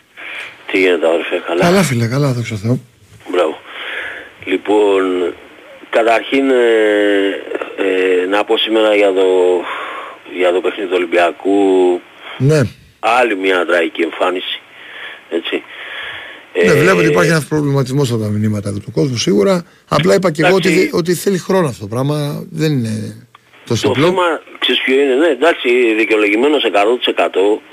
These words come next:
Speaker 1: θέλει χρόνο και έρχονται, φεύγουνε παίχτες, είναι λίγο, τα ξέραμε αυτά από την αρχή. Ε, μας είχε προειδοποιήσει κιόλας ο Κορδόν ότι οι περισσότεροι παίχτες θα έρθουν τον Αύγουστο, οπότε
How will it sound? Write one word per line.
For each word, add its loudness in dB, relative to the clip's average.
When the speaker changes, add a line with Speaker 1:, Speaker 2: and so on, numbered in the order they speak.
Speaker 1:
θέλει 2
χρόνο 0
και 2
έρχονται, 0
φεύγουνε -2
παίχτες, -2
είναι 2
λίγο, 2
τα 0
ξέραμε 0
αυτά 0
από 0
την -2
αρχή. 0
Ε, 4
μας 0
είχε 0
προειδοποιήσει 2
κιόλας 0
ο -2
Κορδόν 2
ότι 2
οι -2
περισσότεροι 2
παίχτες 0
θα 0
έρθουν -2
τον 0
Αύγουστο, 0
οπότε 0